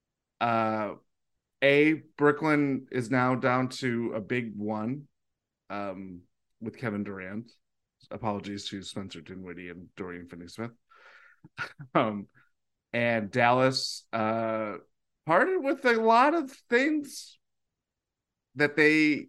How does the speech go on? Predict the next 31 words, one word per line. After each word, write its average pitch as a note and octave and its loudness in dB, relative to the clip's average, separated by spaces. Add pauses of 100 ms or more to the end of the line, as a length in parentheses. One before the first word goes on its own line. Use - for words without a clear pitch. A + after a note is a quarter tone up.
(840)
decided D3+ 4
to E3 0
give D#3+ 0
up E3+ 0
for E3+ -2
Kyrie F3 2
Irving, F3 2 (220)
for C3 2
potential C3+ 0
three C3 -2
months C#3+ -2
of A2+ -8
Kyrie B2 0
Irving B2 -4
if - -14
you G#2 -8 (1120)
do B2+ 2
not, A#2+ 2 (1040)
or B2+ 4
if A#2 -2
you C3 4
decide B2 2
not A2+ 0
to A2+ -2
extend A#2+ 0
him, D3 0
or A2 0
if G#2+ -6
you A2 -4
do G#2 -8
not, G#2+ -6